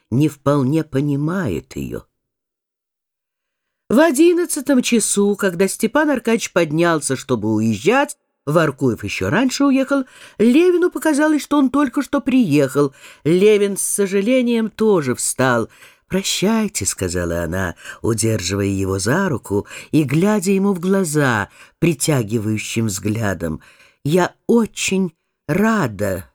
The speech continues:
что лёд сломан". Она выпустила его руку и прищурилась. "Передайте вашей жене, что я люблю её, как прежде, и что если она не может простить мне моё положение, то я желаю ей никогда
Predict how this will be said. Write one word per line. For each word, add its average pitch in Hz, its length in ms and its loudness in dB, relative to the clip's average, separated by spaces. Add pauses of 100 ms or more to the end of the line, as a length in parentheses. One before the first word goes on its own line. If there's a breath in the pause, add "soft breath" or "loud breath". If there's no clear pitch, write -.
(540)
что - 340 -2
лёд 175 360 2
сломан". 117 680 -4 (1500)
Она 139 280 2
выпустила 135 580 -2
его 110 220 0
руку 214 420 -2 (400)
и 135 140 0
прищурилась. 107 960 -4 (260 soft breath)
"Передайте 254 600 2
вашей 123 280 -2
жене, 135 300 0
что 135 180 -4
я 170 140 2
люблю 214 440 0
её, 240 220 4
как 226 240 -8
прежде, 240 580 -2 (600 loud breath)
и 220 80 4
что 247 140 0
если 285 300 2
она 277 200 2
не 277 140 4
может 262 340 2
простить 247 580 0
мне 190 140 0
моё 190 240 2
положение, 196 720 0 (320 loud breath)
то 254 100 4
я 302 320 4
желаю 196 480 0
ей 165 180 2
никогда 240 800 -2